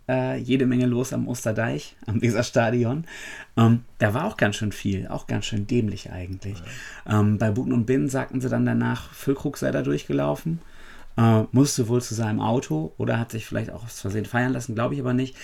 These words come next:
Speaker 1: musste wahrscheinlich durch zu seinem Auto, hatte vielleicht Handy vergessen im Auto und wenn da dann so viele Leute sind, hätte ich das auch rausgeholt, bestimmt auch der im Horster dabei und dann hätte ich erst recht mein Handy aus dem Auto geholt. Ähm, und, äh, dann hieß es bei Buten und Binnen,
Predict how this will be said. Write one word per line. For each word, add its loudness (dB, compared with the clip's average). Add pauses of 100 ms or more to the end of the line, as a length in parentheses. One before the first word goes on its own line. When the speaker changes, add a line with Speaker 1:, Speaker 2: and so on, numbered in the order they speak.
(160)
Speaker 1:
musste 0
wahrscheinlich -2
durch 2
zu -8
seinem 0
Auto, 0
hatte 0
vielleicht -6
Handy 4
vergessen -2
im 2
Auto 0
und -2 (360)
wenn 2
da 2
dann 2
so -2
viele -2
Leute 2
sind, 0
hätte -4
ich -4
das 0
auch -4
rausgeholt, 0
bestimmt -2
auch -4
der 0
im 4
Horster 0
dabei 0 (400)
und 2
dann 4
hätte 6
ich 2
erst 0
recht -2
mein 2
Handy 4
aus -2
dem 0
Auto 0
geholt. 0 (500)
Ähm, 8 (520)
und, 6
äh, 2
dann 0 (300)
hieß 0
es -6
bei 0
Buten -2
und -2
Binnen, 0